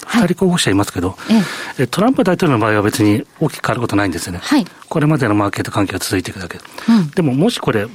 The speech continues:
Speaker 2: バイデン政権に変わった場合ですと、
Speaker 1: はい。
Speaker 2: 石油の、えー、産業、大きく変わる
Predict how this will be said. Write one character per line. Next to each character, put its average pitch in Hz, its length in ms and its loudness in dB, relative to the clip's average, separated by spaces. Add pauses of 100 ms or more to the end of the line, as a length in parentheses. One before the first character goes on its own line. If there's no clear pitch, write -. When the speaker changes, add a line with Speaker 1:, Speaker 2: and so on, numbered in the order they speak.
Speaker 2:
バ 147 140 2
イ - 20 2
デ 233 100 2
ン 226 40 4
政 233 220 0
権 143 120 0
に 101 60 2
変 - 80 -2
わ 104 80 0
っ - 20 -14
た - 100 -4
場 104 80 2
合 101 60 2
で 101 100 -4
す - 100 -6
と、 90 160 -4
Speaker 1:
は 196 200 0
い。 170 40 0 (300)
Speaker 2:
石 139 160 -2 (100)
油 190 160 4
の、 185 320 4
え 139 200 2
ー、 127 40 2
産 160 260 2
業、 151 280 2 (220)
大 185 100 2
き - 120 -10
く - 100 -4
変 131 80 0
わ 123 60 2
る 123 80 0